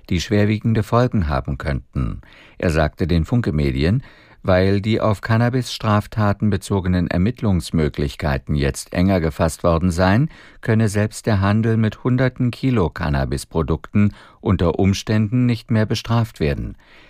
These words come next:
Entsprechend habe das Landgericht Mannheim einem Angeklagten vom Vorwurf der illegalen Einfuhr von vierhundertfünfzig Kilogramm Marihuana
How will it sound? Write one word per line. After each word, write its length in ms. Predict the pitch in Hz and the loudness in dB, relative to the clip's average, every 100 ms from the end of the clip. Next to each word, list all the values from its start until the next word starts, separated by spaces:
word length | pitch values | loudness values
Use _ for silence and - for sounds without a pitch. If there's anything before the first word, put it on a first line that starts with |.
| - | -8
Entsprechend 580 | - 92 - 107 110 139 | -2 -2 0 -2 0 0
habe 180 | 120 113 | 2 2
das 220 | 110 - | 0 0
Landgericht 560 | 104 98 98 90 82 - | 0 0 0 -2 -2 0
Mannheim 840 | 78 78 80 80 87 98 113 123 | 2 2 2 2 2 2 2 0
einem 400 | - 92 90 85 - | 0 0 2 0 0
Angeklagten 880 | 90 110 120 - 101 92 - 110 - - - | -2 -2 -4 -2 0 0 0 0 0 -12 -20
vom 260 | - 98 90 | -2 0 0
Vorwurf 500 | - 117 123 139 - | 2 0 2 -2 -2
der 220 | 113 - | -4 -2
illegalen 520 | 107 104 104 98 95 | 0 0 0 2 2
Einfuhr 520 | - 80 90 - 104 | 0 -2 -2 -2 -2
von 240 | 92 95 87 | -2 0 -2
vierhundertfünfzig 1080 | - 110 104 98 87 - 123 - - 107 | 0 0 0 0 -2 -2 -4 -2 -6 -6
Kilogramm 480 | - 104 101 - 90 | -2 0 0 2 2
Marihuana 760 | 82 73 69 67 67 78 80 | 2 0 -2 0 0 2 2